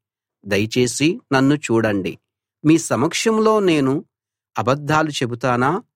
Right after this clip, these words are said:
ఆలోచించండి. మీరు చెప్పే తీర్పులో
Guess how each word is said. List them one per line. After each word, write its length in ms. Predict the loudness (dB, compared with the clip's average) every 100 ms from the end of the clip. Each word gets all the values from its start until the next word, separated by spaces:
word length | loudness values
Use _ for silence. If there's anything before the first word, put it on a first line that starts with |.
| _ _ _ _
ఆలోచించండి. 920 | -4 0 0 0 -2 0 0 0 0 -4 -8 _ _ _
మీరు 320 | 0 4 4 2
చెప్పే 380 | -2 -2 2 0
తీర్పులో 500 | 0 -4 -6 -2 0